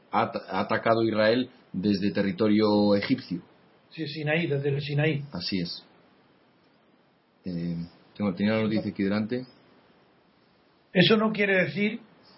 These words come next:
Speaker 2: que ese cohete haya sido lanzado por las Fuerzas Armadas egip-, de Egipto, egipcias. Lo que quiere decir es que ha sido lanzado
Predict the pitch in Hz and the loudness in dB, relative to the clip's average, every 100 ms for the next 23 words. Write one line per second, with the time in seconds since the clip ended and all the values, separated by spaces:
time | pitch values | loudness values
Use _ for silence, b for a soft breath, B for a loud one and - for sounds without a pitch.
0 | - - 156 170 196 170 185 185 185 208 | -20 -12 -6 -4 -4 -6 0 2 2 0
1 | 214 - 175 165 143 180 180 185 185 170 | 0 -2 -4 -2 0 2 4 4 2 0
2 | 175 175 185 202 185 165 139 180 190 202 | 0 0 2 2 2 0 0 0 0 0
3 | 190 151 143 165 165 165 - - - - | 0 0 -2 -2 -2 -6 -10 -20 -20 -20
4 | _ 185 143 139 151 160 - - - - | _ -18 -10 0 2 2 0 -16 -20 -20
5 | - - 143 180 - 208 - - - - | -20 -14 -8 -6 -6 -14 -20 -20 -20 -20
6 | - - _ _ 135 131 131 - 175 185 | -20 -20 _ _ -14 -12 -10 -2 2 2
7 | 160 196 196 180 139 180 170 165 175 185 | 2 0 0 -2 0 0 2 0 2 2